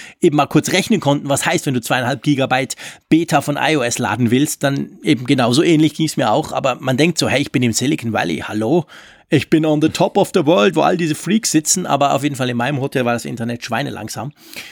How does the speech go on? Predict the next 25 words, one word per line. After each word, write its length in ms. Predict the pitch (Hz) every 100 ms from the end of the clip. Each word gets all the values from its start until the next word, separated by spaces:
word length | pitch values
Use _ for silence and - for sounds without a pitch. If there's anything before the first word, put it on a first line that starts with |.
| - - -
Gut, 320 | 240 - - - - -
kommen 180 | - 226
wir 140 | 285
zu 100 | -
ein 80 | 233
paar 220 | 180 190
Themen, 420 | - 196 226 220
die, 300 | - 202 - -
wie 200 | 135 214
ich 120 | -
finde, 240 | 185 151
super 420 | 117 117 208 233
spannend 400 | - - 160 233
sind, 300 | - 147 214
die 140 | 175 185
aber 180 | 196 180
an 100 | 180
der 120 | 175
Keynote 640 | - 165 214 214 247 -
rund 200 | 139 190
um 120 | 190
I 160 | 143 156
O 60 | 156
S 120 | -
zwölf 320 | - 143 160